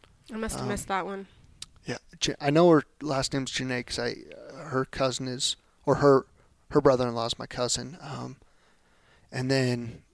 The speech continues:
Speaker 2: man, we've had some more. You put me on the spot with that one. <laughs> I know we've had a couple. So, uh, yeah, we've had just, just a few, but definitely, um, yeah, people are like, "Hey, get the women on there. We wanna hear from them too," which
Speaker 1: Well, you gotta, you gotta broaden your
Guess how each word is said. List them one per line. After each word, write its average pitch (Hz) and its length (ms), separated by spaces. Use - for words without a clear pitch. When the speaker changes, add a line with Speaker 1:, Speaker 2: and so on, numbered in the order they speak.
Speaker 2:
man, 190 220
we've 220 160
had 160 180
some 147 140
more. 143 120
You 170 100
put 262 160
me 185 80
on 151 100
the 131 80
spot 220 300
with 160 100
that 196 200
one. 214 260
<laughs> - 40
I 262 380
know 294 140
we've 339 100
had 277 160
a 233 60
couple. 175 420
So, 156 380
uh, 139 300
yeah, 170 100
we've 160 140
had 202 320
just, - 240
just 240 220
a 226 60
few, 202 240
but 147 200
definitely, 143 840
um, 123 340
yeah, 156 200
people - 240
are 135 80
like, 120 180
"Hey, 175 320
get 160 160
the 160 60
women 175 260
on 151 140
there. 143 120
We 143 100
wanna 160 180
hear 160 140
from 165 180
them 165 140
too," 175 180
which 131 180
Speaker 1:
Well, 233 80
you 254 60
gotta, 240 220
you 233 60
gotta 233 180
broaden 214 340
your 196 340